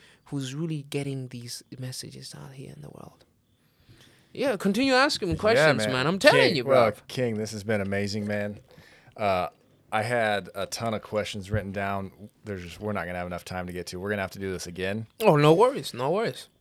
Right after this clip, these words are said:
Speaker 2: But, uh, I do wanna, I, I wanna ask you one more, and then I wanna give you a chance to, to wrap up.
Speaker 1: Yeah,
Speaker 2: So,
Speaker 1: no worries.
Speaker 2: in the little bit of research I did, it sounds like, uh,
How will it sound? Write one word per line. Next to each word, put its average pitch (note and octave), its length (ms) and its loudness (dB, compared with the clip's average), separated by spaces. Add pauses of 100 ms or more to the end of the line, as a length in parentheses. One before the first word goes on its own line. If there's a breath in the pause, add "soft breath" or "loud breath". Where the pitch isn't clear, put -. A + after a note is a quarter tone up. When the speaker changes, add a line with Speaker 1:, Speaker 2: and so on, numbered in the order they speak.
Speaker 2:
But, A#2 360 2 (140)
uh, G2+ 100 -16 (140)
I G#2+ 120 0
do B2 160 -2
wanna, A2+ 420 0
I, G#2+ 180 -6
I A#2+ 60 0
wanna A#2+ 140 0
ask A2 240 0
you A2+ 80 -4
one A#2+ 180 -2
more, A2+ 240 0
and G#2+ 80 -2
then G2+ 80 -2
I F#2+ 60 -2
wanna F#2+ 180 -6
give F2+ 240 -8
you F2+ 60 -4
a - 20 -8
chance F2+ 320 -6
to, D#2 320 -4
to F#2 120 -8
wrap E2+ 280 -4
up. C#2 220 -10 (220)
Speaker 1:
Yeah, A#3 100 0
Speaker 2:
So, B2+ 120 4
Speaker 1:
no G#2+ 200 6
worries. - 320 -6 (880)
Speaker 2:
in A#2 640 0
the G#2+ 140 -4
little A#2 200 0
bit A#2 120 2
of G#2 80 0
research G#2+ 360 -4
I G2+ 80 0
did, E2+ 420 -8 (240)
it - 240 -14
sounds C#3+ 500 0
like, F#2 520 -2
uh, F#2 460 -2